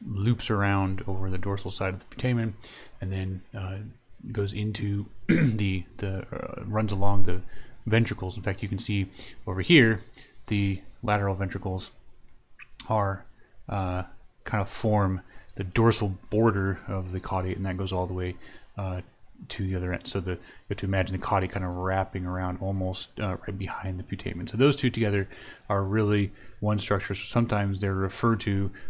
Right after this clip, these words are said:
you'll see them named just the caudate putamen, or sometimes the word striatum. Um, in fact, the reason, uh, the word striatum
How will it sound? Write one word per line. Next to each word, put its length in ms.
you'll 120
see 140
them 280
named 300
just 200
the 100
caudate 420
putamen, 520
or 320
sometimes 440
the 80
word 320
striatum. 760
Um, 360
in 80
fact, 340
the 80
reason, 540
uh, 340
the 140
word 160
striatum 540